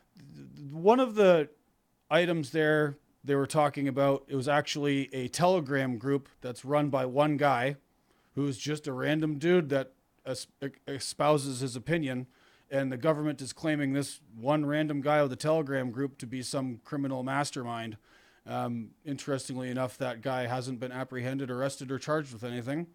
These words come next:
And the media have also tried to conflate the Coutts guys with a podcaster in Canada named Jeremy Mackenzie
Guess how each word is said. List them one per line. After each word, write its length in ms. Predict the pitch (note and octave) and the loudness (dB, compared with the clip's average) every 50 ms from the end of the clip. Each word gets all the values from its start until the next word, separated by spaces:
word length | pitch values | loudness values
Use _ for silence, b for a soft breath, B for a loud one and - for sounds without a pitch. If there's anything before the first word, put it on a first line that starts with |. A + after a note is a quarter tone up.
| b b b b b b b b b b b b - | b b b b b b b b b b b b -8
And 300 | C#3 C3+ C3+ C3 C3 B2+ | -6 -4 -4 -4 -6 -6
the 260 | - C3+ C3+ C3 B2+ A2+ A2 A2+ _ _ _ - | -6 -4 -4 -4 -4 -6 -10 -16 _ _ _ -12
media 560 | C3+ C3 C#3+ D#3 F3 F#3 F3 F3+ F3+ F3 D#3 | -8 -6 -2 0 0 0 2 4 4 4 4
have 180 | D#3 D3 B2+ | 2 2 0
also 680 | D3 D3 D3 D3+ D3 - - D#3+ D3 C#3+ C#3 C3+ C3 B2+ b b b b b b - | 2 2 2 2 2 0 0 2 2 4 4 2 0 -2 b b b b b b -8
tried 320 | - D#3+ D3+ D3 C#3 C3+ | 0 2 4 4 2 0
to 140 | - - C#3 | -4 -6 -8
conflate 520 | B2 - C3 B2 A2+ - - D3 C3+ B2+ | -6 -6 -10 -10 -10 -6 -4 -4 -4 -4
the 60 | - B2+ | -6 -10
Coutts 320 | - - C#3+ C#3 B2+ - | -12 -8 -8 -8 -8 -8
guys 560 | - - C3+ C3 C3 B2+ B2 A2+ - - - b b b b b b b b b | -6 -4 -2 -2 -2 -2 -4 -6 -12 -14 -18 b b b b b b b b b
with 160 | - B2+ C3 A#2 _ _ _ _ _ _ _ _ _ - | -8 -8 -8 -8 _ _ _ _ _ _ _ _ _ -14
a 80 | A2 | -14
podcaster 1040 | - - - - D3 D3 D3 B2+ A2 - A#2+ G2+ G#2 G2+ - - A#2 A2 G#2+ A2 - | -14 -12 -8 -4 -2 -2 -2 -2 -2 -6 -4 -4 -4 -6 -8 -10 -8 -8 -8 -10 -10
in 160 | - A2+ A2 G#2+ | -12 -12 -12 -12
Canada 440 | - - B2 A#2+ A#2+ A#2 A2+ A#2 A2+ | -10 -8 -6 -6 -6 -6 -6 -8 -8
named 240 | A2+ A#2 A2+ A2 G#2 | -8 -8 -8 -10 -8
Jeremy 300 | A#2 A#2 A2+ A2 A2+ A2 | -8 -8 -8 -8 -8 -10
Mackenzie 640 | G#2+ G#2+ - - D3+ D#3 D#3 C#3+ D#3 D#3 D#3 D3 | -10 -8 -4 -2 -2 -2 0 0 -2 -2 -2 -4